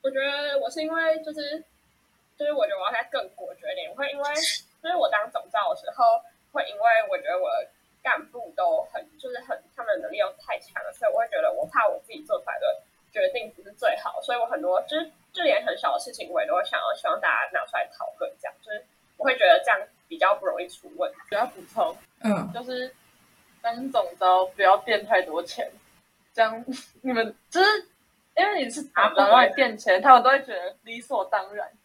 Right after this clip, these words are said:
Speaker 2: 但是你垫的那些钱之后，其实都拿不回来。
Speaker 3: 真的假的？
Speaker 2: 我那个，嗯，我，哎，可以讲吗？反正那个活动大家平均大概出两千多，我出了五千。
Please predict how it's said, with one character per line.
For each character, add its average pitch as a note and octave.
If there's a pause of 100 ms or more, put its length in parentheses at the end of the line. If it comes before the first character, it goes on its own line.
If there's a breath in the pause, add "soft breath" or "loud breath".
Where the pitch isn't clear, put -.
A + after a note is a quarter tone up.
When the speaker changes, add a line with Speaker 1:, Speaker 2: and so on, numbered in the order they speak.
(460)
Speaker 2:
但 G#3+
是 A3+
你 G#3
垫 A3
的 G#3
那 G#3
些 G3+
钱 -
之 G3+
后， G#3
其 G3+
实 F3
都 E3+
拿 -
不 -
回 -
来。 - (440)
Speaker 3:
真 D4
的 D4+
假 G3
的？ E3 (420)
Speaker 2:
我 A#3
那 D#4
个， B3
嗯， C4+
我， G#3
哎， D#4 (100)
可 C4+
以 G#3+
讲 G#3+
吗？ - (180)
反 C4+
正 F4+
那 E4+
个 -
活 C4
动 B3
大 C#4
家 A#3
平 A3
均 G#3
大 A3+
概 A3+
出 G#3
两 F#3+ (100)
千 - (120)
多， -
我 -
出 -
了 F3+
五 - (120)
千。 -